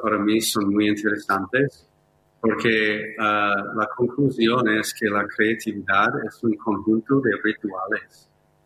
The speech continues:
y comportamientos que son el resultado de la práctica. Y por eso la, la creatividad puede y debe desarrollarse como un músculo.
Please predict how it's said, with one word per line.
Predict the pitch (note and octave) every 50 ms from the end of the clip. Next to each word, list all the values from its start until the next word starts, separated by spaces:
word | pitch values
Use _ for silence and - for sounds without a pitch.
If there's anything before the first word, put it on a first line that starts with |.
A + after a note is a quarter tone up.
| _ _ _
y | A#2 G#2+ G2+ A2
comportamientos | - - - A2+ G#2 G2 A#2 B2 A#2+ - - A2 G#2+ G#2 G2+ G2+ G2+ G2+ A2 C3 C3 C3 - -
que | B2 A#2
son | - - A#2+ A2+ A2 G#2+
el | G2 G2+
resultado | G#2+ G#2+ G#2+ A2 A2 G#2 - A2 G2+ G#2+ A#2 A#2
de | - G#2+
la | G2 G2 F#2+ - -
práctica. | - F#2 G2 G2+ - - E2+ - _ - _ _ _ _ _ _ _ _ _ _ _ _ _ _ _ _ _
Y | _ A#2 A2+ A2+ A2 A2 A2 A2 G#2+ G#2+ G#2 -
por | - A2+ G#2+ A2
eso | A#2+ C3+ - - E3+ C#3+
la, | A#2+ A2 - - - -
la | B2 A#2 A2+ A2
creatividad | A2 - A#2 A#2+ A#2+ A#2+ A#2 - B2+ A#2 A2+ G#2+ G2+ G#2 G2+ G#2 A2 C3 C#3 D3+ D3 D#3 - _ _ _ _ _ _ _
puede | - A2 G#2+ A2 A2 A#2+ B2+
y | C3 B2+ A2+ G#2+ G2
debe | G#2+ G#2 G#2 G#2+ G2+ B2 B2+ - _ C3+ C3+ C3 - -
desarrollarse | A2 A2 - - C3 A2+ G#2+ G#2 G#2 G2+ G2 F#2+ G2 G#2 G#2 - - - D3+ D#3+ E3+ D#3+ D#3+ -
como | - B2 A#2 A#2
un | B2 B2+ A#2+ A2 G#2 F#2+ F#2+ G2+
músculo. | G#2 G#2 - - - A2+ G2 F#2 F#2 -